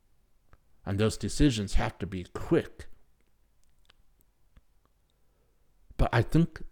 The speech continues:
those types of decisions are not as often as we claim them to be. There are a lot of other reasons why we come to hasty decisions. But we need to be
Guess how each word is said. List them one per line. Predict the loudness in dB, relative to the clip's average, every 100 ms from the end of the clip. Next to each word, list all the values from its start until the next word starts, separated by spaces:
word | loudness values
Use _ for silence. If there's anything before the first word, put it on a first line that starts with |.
| _
those | 0 6 8 6 2 -12 -18 _ _ _ 6
types | 6 8 4 2
of | -2
decisions | -2 -2 0 0 -2 -2 -4 -8 -20 _ _ _ _ -6
are | -2
not | 0 0
as | 0 -2 -4
often | -2 -2 -2 -6 -6
as | -6 -6 -4
we | -4 -6 -10 -14 -20 _ -20
claim | -12 0 2 2 0
them | -4 0
to | 0 0
be. | -2 -6 -8 -18 _ _ _ _ _ _ _ _ _ _ _ _
There | 2
are | 2
a |
lot | 4 4 4
of | 4
other | 4 4
reasons | 2 0 -2 -4
why | -4 -2
we | -2 -4
come | -4 -4 -4
to | -4
hasty | -2 0 -2 -6 -8
decisions. | -6 -6 -4 -2 -2 -6 -12 -16 -20 -20 _ _ _ _ _ _ _ _ _ _ _ _ _ _ _ _ _ _ -12
But | -8 -4
we | -2
need | 2 2
to | 0
be | -2 -4 -4